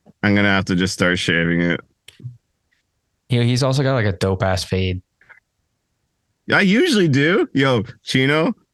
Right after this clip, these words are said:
Speaker 1: my barber, shout out. Like, he's gonna hate me.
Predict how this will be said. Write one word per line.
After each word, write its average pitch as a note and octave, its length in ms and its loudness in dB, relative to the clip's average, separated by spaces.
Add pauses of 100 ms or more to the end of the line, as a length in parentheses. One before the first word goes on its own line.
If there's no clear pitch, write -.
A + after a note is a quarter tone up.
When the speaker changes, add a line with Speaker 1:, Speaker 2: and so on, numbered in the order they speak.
Speaker 1:
my A2 120 0
barber, A#2+ 420 0
shout A#2 320 0
out. C3+ 280 -2 (120)
Like, A2+ 320 -2 (120)
he's B2 200 -2
gonna B2 200 0
hate A2 240 0
me. F#2+ 300 -2